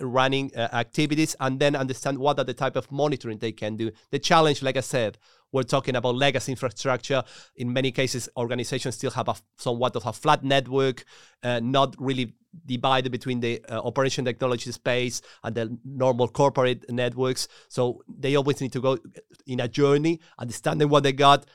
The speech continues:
understanding the crown jewels, segregating the network, and only then start thinking about monitoring the lower levels.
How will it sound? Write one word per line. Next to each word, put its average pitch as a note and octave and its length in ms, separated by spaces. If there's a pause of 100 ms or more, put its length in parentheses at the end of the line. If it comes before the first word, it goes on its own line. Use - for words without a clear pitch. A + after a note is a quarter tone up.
(100)
understanding C#3+ 500
the C#3 80
crown C3+ 260
jewels, C#3 520
segregating C3+ 680
the C3 100
network, C3+ 500 (240)
and C#3+ 120
only D3 200
then C#3 380
start C3 300
thinking C3 320
about B2 180
monitoring C3 580
the A#2+ 100
lower B2+ 340
levels. A#2+ 500